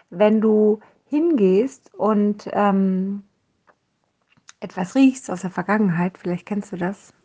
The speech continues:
Das ist, bei mir sind zum Beispiel, ähm, ich weiß nicht, was das für ein Baum ist, aber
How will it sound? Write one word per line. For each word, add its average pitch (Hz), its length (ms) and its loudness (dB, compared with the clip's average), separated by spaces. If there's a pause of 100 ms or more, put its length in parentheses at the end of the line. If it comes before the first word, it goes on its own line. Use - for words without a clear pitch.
Das 190 300 -12
ist, - 140 -20
bei 190 120 -4
mir 190 200 4
sind 190 240 -6
zum 185 160 -6
Beispiel, 180 540 0
ähm, 170 320 -4 (180)
ich - 180 -20
weiß 190 200 -10
nicht, 190 180 -10
was 180 120 -16
das 202 120 -12
für - 140 -14
ein 180 100 -4
Baum 196 320 -2
ist, 180 180 -10
aber 185 240 -6